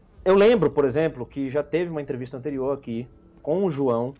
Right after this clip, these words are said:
que não sei se segue aqui com a gente, e o João fez uma, um comentário, uma relação muito famosa, que é aquela correlação, por exemplo, entre a questão da violência,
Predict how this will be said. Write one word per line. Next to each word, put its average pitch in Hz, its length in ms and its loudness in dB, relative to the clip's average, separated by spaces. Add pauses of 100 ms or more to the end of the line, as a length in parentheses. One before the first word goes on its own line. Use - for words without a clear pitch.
(320)
que 120 360 -2
não 127 140 -4
sei 127 240 -4
se 135 160 -10
segue 120 280 0
aqui 120 200 -4
com 120 120 -6
a 117 80 -2
gente, 113 320 -8 (440)
e 175 80 2
o 214 80 6
João 165 320 4
fez 185 260 4
uma, 139 540 2
um 135 280 -8 (320)
comentário, 156 440 2 (880)
uma 139 60 -4
relação 147 260 -2
muito 156 120 -8
famosa, 113 400 -2 (420)
que - 60 -2
é 123 40 -2
aquela 139 180 2
correlação, 139 640 0
por 143 120 2
exemplo, 139 600 0
entre 139 260 -2
a 135 40 -4
questão 135 280 -4
da 131 100 0
violência, 135 840 0